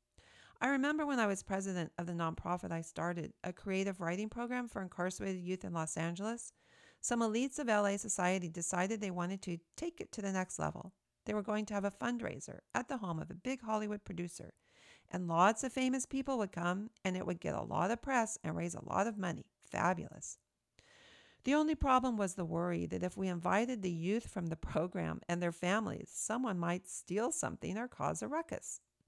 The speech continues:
One of the former students was on the board, and naturally he found this thinking offensive.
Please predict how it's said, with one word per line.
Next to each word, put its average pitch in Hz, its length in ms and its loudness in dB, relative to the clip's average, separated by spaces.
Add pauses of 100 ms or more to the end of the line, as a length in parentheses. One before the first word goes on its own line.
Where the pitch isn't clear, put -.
(580)
One 247 220 2
of 320 120 0
the 277 100 0
former 226 380 2
students 214 500 -2
was 196 140 -2
on 185 140 0
the 175 80 0
board, 165 420 -2 (100)
and 190 160 0
naturally 196 500 2
he 247 120 -2
found 175 360 -2
this 170 260 -6
thinking 185 440 -4
offensive. 311 540 -6